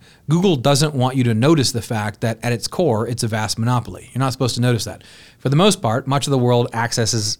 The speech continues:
its information now through a single search engine, which organizes the entire universe of the internet for each one of us individually, ten entries at a time when you, when you search something. It's an enormous monopoly that's hiding,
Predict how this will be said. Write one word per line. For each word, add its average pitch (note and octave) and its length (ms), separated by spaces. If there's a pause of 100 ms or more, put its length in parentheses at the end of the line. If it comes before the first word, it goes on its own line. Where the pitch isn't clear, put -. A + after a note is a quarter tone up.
its A#2 140
information B2 500
now G#2+ 320 (280)
through C3+ 120
a B2 60
single G3+ 340
search G#2+ 260
engine, F#2+ 440
which C3+ 160
organizes C#3+ 580
the A#2+ 80
entire D3 280
universe F#3 420
of B2+ 60
the B2 80
internet A2+ 380
for D#3+ 120
each A3 180
one A3+ 100
of F3 80
us E3 120
individually, C#3 580 (580)
ten D3+ 200
entries B2+ 340
at A2 60
a G2+ 40
time G2+ 300
when F#2 100
you, F2+ 180
when F#2+ 120
you F2+ 60
search - 240
something. - 280 (420)
It's - 120
an D#3 60
enormous D3+ 400
monopoly C3+ 360
that's A#2 200
hiding, A2 480